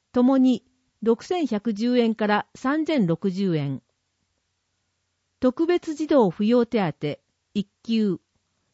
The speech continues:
ともに五万二千五百円。特別児童扶養手当、二級。ともに三万四千九百七十円。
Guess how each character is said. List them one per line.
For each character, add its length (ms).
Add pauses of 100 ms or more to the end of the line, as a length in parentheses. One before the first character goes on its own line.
(360)
と 120
も 140
に 240 (280)
五 140
万 280
二 100
千 220
五 140
百 300
円。 260 (1200)
特 240
別 240
児 140
童 200
扶 160
養 220
手 140
当、 420 (260)
二 160
級。 440 (880)
と 100
も 160
に 240 (100)
三 380
万 200
四 200
千 260
九 180
百 240
七 280
十 220
円。 260